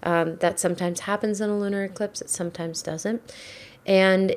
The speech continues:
uh, we have a full moon in Leo. So without going into it, um, because there's so many beautiful resources to learn about this moon,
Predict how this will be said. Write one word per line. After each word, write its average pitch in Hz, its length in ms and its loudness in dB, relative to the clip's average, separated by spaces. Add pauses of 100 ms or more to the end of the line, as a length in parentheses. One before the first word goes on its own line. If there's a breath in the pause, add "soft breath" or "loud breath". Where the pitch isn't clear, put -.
uh, 190 320 4
we 202 120 4
have 202 120 2
a 190 120 2
full 175 340 -2
moon 170 380 2
in 202 160 -4
Leo. 233 420 4 (1300)
So 202 540 6 (180)
without 220 480 6 (260)
going 220 300 2
into 208 320 2
it, - 260 4 (720)
um, 185 300 2
because 185 300 -2
there's 196 200 2
so 196 120 0
many 196 180 0
beautiful 180 400 -2
resources 175 640 0
to 190 120 -6
learn 185 460 0
about 180 260 -2
this - 200 -2
moon, 180 300 0